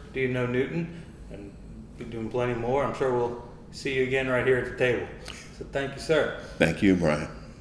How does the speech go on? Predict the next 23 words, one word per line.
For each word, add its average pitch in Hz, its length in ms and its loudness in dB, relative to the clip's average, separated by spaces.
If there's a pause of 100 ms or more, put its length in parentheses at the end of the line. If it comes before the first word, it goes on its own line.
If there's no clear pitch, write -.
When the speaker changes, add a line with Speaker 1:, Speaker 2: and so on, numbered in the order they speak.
(200)
Speaker 1:
Newton 202 200 6
County 180 280 6
is 135 120 0
your 165 120 4
county, 143 500 -2
and 139 100 -6
you 165 80 -2
can 165 160 -4
access 143 680 -4
all 180 220 0
that 175 120 -2
the 151 80 -8
Board 165 220 0
of 147 80 -4
Commissioners 147 420 -6
are 135 100 -6
doing 131 300 -6 (240)
and 131 140 -4
all 156 100 2
that 151 140 0
employees 135 460 0
are 123 80 -4
doing 117 380 -6